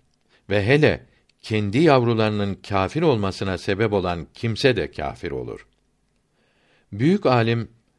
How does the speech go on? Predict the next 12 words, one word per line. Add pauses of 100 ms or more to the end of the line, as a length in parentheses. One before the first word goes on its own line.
(120)
Seyyid (460)
Abdülhakim
Arvasi (760)
rahmetullahi
aleyh, (800)
Hicri
Kameri (300)
bin
üç
yüz
altmış
iki,